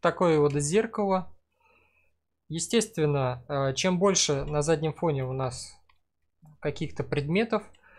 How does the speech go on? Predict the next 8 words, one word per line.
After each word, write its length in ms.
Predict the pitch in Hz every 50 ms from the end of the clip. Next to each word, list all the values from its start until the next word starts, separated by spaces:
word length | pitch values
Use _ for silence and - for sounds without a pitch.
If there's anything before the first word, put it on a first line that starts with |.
| - _ _ - _ _
тем 680 | - - - 175 170 175 165 151 139 139 - - 170 151
больше 320 | 156 170 156 - - 147
нагрузка 600 | 135 131 127 123 143 170 202 - - - 226 220
идет. 340 | 202 208 226 226 226 - - - - - - - - _ _ _ _ _ _ _ _ _ _ - - - - - - - - - - - - - - - - _ _
Даже 480 | 147 147 143 135 151 156 151 147 151 147
если 480 | 147 151 151 147 - - 151 147 143 139
мы 460 | 139 139 151 156 151 139 131 123 127 - - - - - 127 123 123 120 113 - - _ _ _ _ _ _ _ _ _ _ _ _ _ - - - - - - - - -
поставим 600 | - 143 135 - - 160 160 165 180 190 202 202